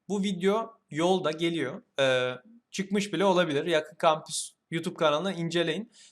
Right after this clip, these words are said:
E, tek tek anlattık bu videonun, e, bu çalışmanın nasıl olduğunu. Şimdi Motion Study ise gördüğünüz gibi bakın, e,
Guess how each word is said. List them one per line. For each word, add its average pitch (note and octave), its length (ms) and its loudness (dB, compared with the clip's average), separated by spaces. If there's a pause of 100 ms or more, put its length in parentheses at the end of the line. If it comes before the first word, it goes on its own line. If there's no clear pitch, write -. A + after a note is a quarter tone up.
(120)
E, D3 180 0
tek G3+ 200 0
tek G3 140 -4
anlattık F3+ 600 0
bu C3+ 120 -4
videonun, B2 500 -8 (140)
e, B2 380 2 (340)
bu D3 160 -10
çalışmanın C3+ 580 -4
nasıl C#3 260 -4
olduğunu. B2 540 -6 (560)
Şimdi A3+ 460 -2 (1080)
Motion A#3+ 400 2
Study C4 400 -2
ise C3+ 480 -6 (1300)
gördüğünüz A3 580 2
gibi C3 240 -4 (300)
bakın, G3+ 480 -6 (920)
e, C3 340 2